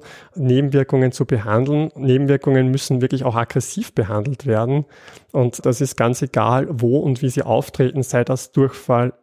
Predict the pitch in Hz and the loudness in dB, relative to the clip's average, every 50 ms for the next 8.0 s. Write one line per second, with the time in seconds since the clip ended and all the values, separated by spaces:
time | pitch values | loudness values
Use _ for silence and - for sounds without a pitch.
0 | _ _ - 156 139 135 143 135 - - - 139 117 120 117 - _ - - - | _ _ 0 0 0 2 2 -2 -2 -2 -2 0 0 0 0 -4 _ -12 -6 -2
1 | 127 117 113 113 123 - - - 135 135 135 - _ - - _ _ _ - 139 | 0 2 2 0 0 -4 -4 -4 -2 -4 -4 -6 _ -20 -20 _ _ _ -2 -2
2 | 120 101 110 110 120 143 151 - - - 131 113 117 127 139 139 147 143 139 - | 0 0 2 0 2 0 0 -2 -4 -2 2 2 2 2 2 0 0 -2 -2 -4
3 | - - - - 135 117 _ - - 120 117 120 - - - - 151 139 151 147 | -8 -12 -8 -6 -6 -6 _ -4 -2 -2 0 -2 -2 -4 -2 0 2 2 2 2
4 | 139 143 131 - - 131 127 123 131 - 226 156 - 143 120 123 - - 135 - | 0 -2 -2 0 0 2 2 0 -2 -4 -10 -6 -2 0 0 2 2 0 0 2
5 | - 135 123 113 117 127 139 135 139 147 127 - - 131 135 190 151 117 - - | 2 0 2 2 2 2 2 2 2 0 0 0 -2 -2 -2 -2 -4 -4 -6 -6
6 | - - 147 151 160 151 139 139 135 127 131 - - 131 110 110 107 104 113 - | -2 0 2 2 2 2 2 2 2 2 0 0 0 0 2 2 2 0 0 -2
7 | 123 113 - - - 117 117 - - - 120 - - - - - - - 147 | -4 -4 -6 -6 -8 -8 -8 -6 -8 -10 -10 -10 -12 -16 -16 -16 -14 -14 -16